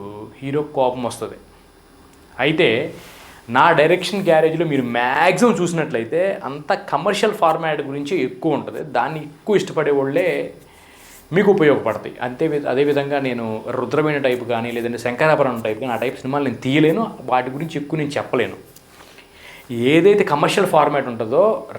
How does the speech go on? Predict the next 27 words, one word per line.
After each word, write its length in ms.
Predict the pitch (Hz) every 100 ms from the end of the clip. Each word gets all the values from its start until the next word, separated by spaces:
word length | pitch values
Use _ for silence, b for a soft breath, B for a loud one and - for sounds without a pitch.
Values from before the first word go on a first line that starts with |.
| 120
రెవెన్యూ 360 | 120 214 226 180
జనరేషన్ 400 | 165 160 - 147
ఎక్కువ 260 | 123 143
ఉంటుందో, 320 | 135 120 160 208
బీసీ 420 | 120 131 190 202
సెంటర్లు 320 | 170 160 143
ఎక్కువ 200 | 139 156
ఇష్టపడతారో 520 | 147 139 123 117 143 - 110
ఆ 40 | 143
టైప్ 240 | 143 175
ఫార్మాట్కే 540 | 170 135 131 127 - 202
ఎక్కువ 200 | - 147
ఉంటది 200 | 135 -
మన 260 | 165 120 104 101
డైరెక్టర్ 340 | 107 110 101
గ్యారేజ్. 280 | 95 92 90 - b b b
అయితే 540 | 110 160 170 107 147 - B B B B -
హీరో 240 | 190 254 240 247
క్యారెక్టర్ 400 | 160 170 - - - 143
ఆర్క్‌ని 320 | 170 - 175
పర్ఫెక్ట్‌గా 760 | - - - - - - 240
మీరు 120 | 202 147
డిజైన్ 280 | 131 175
చేసుకున్నట్లయితే 500 | 165 160 147 127 123 117 113
ఏమవుద్దంటే 880 | 147 131 110 98 110 113 110 160 B B B B - 120
దాని 220 | 135 170 -
చుట్టూత 380 | - - 233